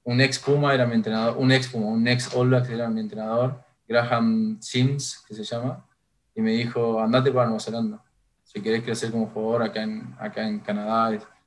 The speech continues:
El nivel, eh, no es muy alto y competencia no hay mucha tampoco". Y me dijo, "Andate para Canadá". Y me hizo un contacto con un equipo donde jugaba, mm, Richie McCaw,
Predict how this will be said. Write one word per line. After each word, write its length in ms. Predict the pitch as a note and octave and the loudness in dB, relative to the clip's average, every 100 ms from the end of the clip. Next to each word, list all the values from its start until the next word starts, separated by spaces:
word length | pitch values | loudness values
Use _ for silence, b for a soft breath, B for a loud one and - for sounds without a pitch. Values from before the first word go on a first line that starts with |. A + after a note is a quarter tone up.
| _ | _
El 140 | A#2+ A#2 | 2 4
nivel, 280 | A#2 C#3 | 6 8
eh, 240 | C#3+ B2+ A#2 | 8 8 4
no 180 | A2+ A#2+ | 2 2
es 60 | A#2+ | 2
muy 200 | A#2 A#2 | 4 6
alto 560 | B2 B2 C3 C#3 D#3+ - _ | 6 6 4 2 -2 -14 _
y 140 | A2 | -8
competencia 520 | G2+ A2 G#2+ A#2+ B2 A2+ | -2 -2 0 0 2 2
no 80 | A2+ | 2
hay 80 | |
mucha 340 | A2 B2+ B2+ C3 | 4 6 4 2
tampoco". 460 | A#2 A2 B2 C3+ | 0 0 2 2
Y 40 | A#2+ | 2
me 60 | A2+ | -2
dijo, 160 | A#2 | -4
"Andate 240 | A2 A#2 B2+ | -4 0 0
para 220 | A#2 A2 | -2 -4
Canadá". 640 | A2 A2+ A#2 B2 C3 C#3+ - | -4 -2 2 4 4 0 -4
Y 40 | |
me 60 | A2+ | -4
hizo 140 | A2 | -2
un 60 | A2+ | -2
contacto 800 | A2+ G#2+ A#2+ B2 - A#2+ B2+ B2+ - _ _ _ _ _ | 0 0 0 -2 -2 0 0 -4 -12 _ _ _ _ _
con 600 | - A#2+ B2 B2 A#2+ A#2 - | 0 2 4 4 2 -2 -6
un 120 | B2 | -2
equipo 600 | A#2 A#2+ B2+ C#3 C3+ C3 | -2 0 2 4 4 4
donde 240 | A#2 A2+ A2 | 2 0 0
jugaba, 800 | - A2+ A#2 A#2 A#2 A2+ A2 | -2 2 4 6 6 4 2
mm, 220 | G#2 G2 - _ _ _ _ _ _ | -2 -4 -8 _ _ _ _ _ _
Richie 320 | C#3+ B2+ B2+ B2 | -2 2 2 2
McCaw, 380 | A#2 A#2+ A#2 | 2 2 0